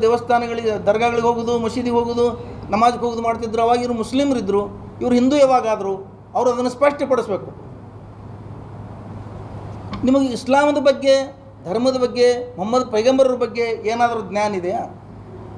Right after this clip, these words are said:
ಇವ್ರ ಬಗ್ಗೆ ಯಾಕೆ ವಿಚಾರ ಮಾಡ್ತೀರಿ? ನೀವು ಬಸವಣ್ಣವ್ರ ಬಗ್ಗೆ ವಿಚಾರ ಮಾಡ್ರಿ, ಲಿಂಗಾಯತರಿದ್ದೀರಿ. ವೀರ ಶೈವರದ್ರ ಬಗ್ಗೆ ಮ-, ವಿಚಾರ ಮಾಡ್ರಿ, ಸಿದ್ಧಾಂತ ಶಿಖಾಮಣಿ ಬಗ್ಗೆ ವಿಚಾರ ಮಾಡ್ರಿ, ಭಗವದ್ಗೀತಾನ, ಆ, ಸ್ಟಡಿ ಮಾಡ್ರಿ, ಬಸವಣ್ಣನವ್ರ ವಚನಗಳನ್ನ ಸ್ಟಡಿ ಮಾಡ್ರಿ. ಲಿಂಗಾಯತ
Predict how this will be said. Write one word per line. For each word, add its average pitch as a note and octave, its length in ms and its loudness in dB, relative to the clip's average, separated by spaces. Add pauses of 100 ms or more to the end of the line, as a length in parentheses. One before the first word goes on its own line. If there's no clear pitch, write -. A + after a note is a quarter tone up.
(120)
ಇವ್ರ C#4 160 4
ಬಗ್ಗೆ C#4 220 4
ಯಾಕೆ C#4+ 120 4
ವಿಚಾರ C#4 220 2
ಮಾಡ್ತೀರಿ? C#4 360 0
ನೀವು C#4 160 0
ಬಸವಣ್ಣವ್ರ C4+ 400 4
ಬಗ್ಗೆ C4+ 200 -2
ವಿಚಾರ C#4 180 4
ಮಾಡ್ರಿ, C#4 200 4
ಲಿಂಗಾಯತರಿದ್ದೀರಿ. C4 640 2 (500)
ವೀರ C4 180 -2
ಶೈವರದ್ರ C4+ 400 2
ಬಗ್ಗೆ C4+ 260 2
ಮ-, C#4 120 0
ವಿಚಾರ C4+ 260 2
ಮಾಡ್ರಿ, C4 480 0 (360)
ಸಿದ್ಧಾಂತ C4 360 2
ಶಿಖಾಮಣಿ C4+ 460 2
ಬಗ್ಗೆ C4 200 2
ವಿಚಾರ C4+ 220 4
ಮಾಡ್ರಿ, C4+ 500 2 (260)
ಭಗವದ್ಗೀತಾನ, B3+ 1040 2 (560)
ಆ, A3 140 2
ಸ್ಟಡಿ A#3+ 280 2
ಮಾಡ್ರಿ, C4+ 520 2 (680)
ಬಸವಣ್ಣನವ್ರ C4+ 540 4
ವಚನಗಳನ್ನ C#4 520 4
ಸ್ಟಡಿ C4+ 240 0
ಮಾಡ್ರಿ. C4 340 4 (1300)
ಲಿಂಗಾಯತ A#3+ 500 4